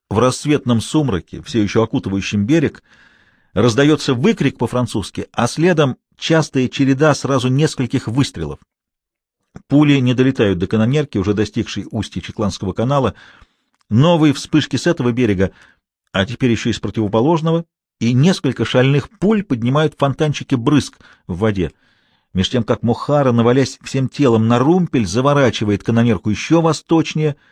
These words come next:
вводит в русло большого канала. Орудие на носу, служа балластом, помогает не рыскать, держать постоянный курс, но оно же и затрудняет манёвры. Ветер и течение теперь, наконец, совпали,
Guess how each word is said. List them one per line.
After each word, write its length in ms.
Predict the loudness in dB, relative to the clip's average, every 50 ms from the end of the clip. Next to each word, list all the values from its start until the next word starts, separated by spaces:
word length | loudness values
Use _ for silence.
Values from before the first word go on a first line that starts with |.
| _ _ _ _ _ -6
вводит 580 | -6 -4 -4 -2 0 2 2 2 2 0 -4 -4
в 80 | -4
русло 260 | -4 -4 -2 -4 -4
большого 360 | -4 -4 -4 -4 -4 -4 -4 -4
канала. 420 | -2 -2 -2 -2 -2 -4 -6 -12 -16 _ _ _ _ _ _ _ _ _ _ _ _ _ _ _ _ _ _ -4
Орудие 420 | 0 2 2 2 2 2 2 2
на 100 | 2 2
носу, 300 | 2 0 -2 -4 -8 -10
служа 320 | -8 -8 -4 -2 -2 -2
балластом, 500 | -2 0 0 0 -2 -2 -4 -4 -6 -6 -8 -16 _ _ _ _ _ _ _ _
помогает 560 | -2 0 0 2 2 2 2 2 2 0 0
не 160 | 0 0 2
рыскать, 520 | 2 2 2 0 -2 -4 -6 -8 -8 -8 -10 -4
держать 420 | -2 -2 -2 0 -2 -4 -4 -4
постоянный 500 | -8 -6 -4 -2 -2 0 0 0 0 0
курс, 360 | 0 -2 -2 -2 -2 -6 -10 _ _ _ _ _ _ _ -14
но 200 | -12 -10 -6 -4
оно 240 | -2 -2 -2 -2 -2
же 120 | -2 -2 -2
и 40 | -4
затрудняет 500 | -4 -4 -6 -4 -2 -2 -2 -2 -2 -2
манёвры. 460 | -2 -2 -2 -4 -4 -6 -8 -12 -14 _ _ _ _ _ _ _ _ _ _ _ _ _
Ветер 420 | -4 0 0 0 2 2 0 -2 -2 -2 _
и 120 | -8 -8 -6
течение 540 | -6 -6 -4 -2 0 0 0 0 0 -2
теперь, 260 | -4 -4 -4 -4 -2 -2
наконец, 400 | -2 -2 -2 -2 -2 -4 -4 -6
совпали, 600 | -6 -6 -6 -4 _ 0 2 4 2 2 0